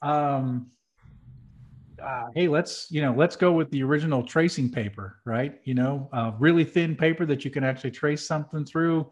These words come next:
so thin that, uh, you can almost see through it. So, uh, you know, my favorite kind of paper when I was a kid, I was always trying to learn how to draw, try to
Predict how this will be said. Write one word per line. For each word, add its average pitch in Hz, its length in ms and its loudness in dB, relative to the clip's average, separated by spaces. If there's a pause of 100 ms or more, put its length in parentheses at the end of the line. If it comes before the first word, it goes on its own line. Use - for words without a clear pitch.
(120)
so 165 280 2
thin 175 640 0
that, 131 280 -2
uh, 127 140 4
you 127 180 0
can 131 140 -2
almost 135 340 0
see 151 160 -2
through 165 300 0
it. 185 140 -4 (420)
So, 123 500 2
uh, 117 380 4 (160)
you 143 80 0
know, 123 280 0 (220)
my 143 180 6
favorite 156 360 2
kind 160 180 4
of 156 80 -2
paper 156 320 2
when 156 140 2
I 139 100 2
was 131 100 -2
a 127 60 -6
kid, 190 300 2
I 147 60 4
was 147 180 0
always 156 160 2
trying 165 180 0
to 131 240 -2 (540)
learn 156 260 2
how 156 60 6
to 135 120 4
draw, 139 400 8
try 143 200 0
to 135 120 0